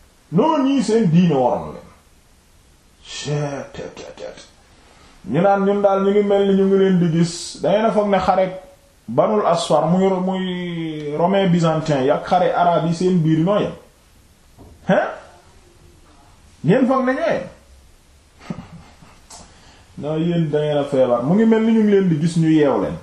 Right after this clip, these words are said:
Waaw, xam nga li gisoon nañu. Léegi nag imaam Ibn Sa'd dafa continuer woon. Ne dañ koo def ngir dugaloon tiitaange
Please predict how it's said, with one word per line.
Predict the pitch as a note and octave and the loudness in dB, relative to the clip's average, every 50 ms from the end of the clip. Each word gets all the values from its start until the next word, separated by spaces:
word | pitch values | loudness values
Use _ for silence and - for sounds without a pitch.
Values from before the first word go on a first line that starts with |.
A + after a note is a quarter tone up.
| - - _ _ _ - | -18 -20 _ _ _ -20
Waaw, | - - - - - | -20 -20 -20 -18 -10
xam | - A2 C#3 | -8 -6 -2
nga | D#3+ G3 | 0 0
li | A#3 B3 | 2 2
gisoon | G#3+ A#3 G3+ A3 G3 F3 C#3+ | 2 2 2 2 2 0 0
nañu. | A2+ F#2+ - - - _ _ _ _ _ _ _ - - - - - - - - G#2+ | -4 -6 -8 -12 -20 _ _ _ _ _ _ _ -20 -20 -20 -20 -20 -20 -20 -6 -2
Léegi | C3 F3 A3+ A3+ A#3 | 0 0 2 0 0
nag | A#3 - - E3+ | -2 -2 -2 -2
imaam | F#3+ G#3 G#3 G#3 G#3+ | 0 0 2 2 2
Ibn | G3 F3+ F#3+ F#3 | 2 2 2 2
Sa'd | F3 - G#3+ G#3+ G3 | 2 0 0 0 2
dafa | F#3 F3+ E3+ - | 0 -2 -2 0
continuer | - F#3 F3+ D#3+ - D3 C3 G#2+ | 0 0 0 0 -2 -4 -4 -4
woon. | F2+ E2 - - - - - - _ _ _ - - - - _ _ _ _ _ _ - _ _ - - _ - _ _ _ _ _ _ - _ _ _ _ _ _ _ - | -4 -6 -10 -14 -20 -20 -20 -20 _ _ _ -20 -20 -20 -20 _ _ _ _ _ _ -20 _ _ -20 -20 _ -20 _ _ _ _ _ _ -20 _ _ _ _ _ _ _ -12
Ne | F2+ C3 E3+ E3 | -4 -2 -2 -2
dañ | C#3 D3 - | -2 -4 -4
koo | - B2 B2 | -4 -4 -4
def | - - - - | -4 -6 -8 -8
ngir | G2 G2+ A#2 B2+ C3+ - - _ _ _ _ - | -10 -10 -10 -10 -12 -14 -16 _ _ _ _ -20
dugaloon | - B2+ B2+ B2 C3 B2 A#2+ A#2 A2+ A2+ - | -10 -8 -6 -4 -4 -4 -2 -4 -6 -8 -8
tiitaange | B2 B2 A#2+ - B2+ A#2 A2+ G#2+ A#2+ D#3+ D#3+ | -8 -8 -6 -4 -4 -6 -4 -6 -8 -10 -12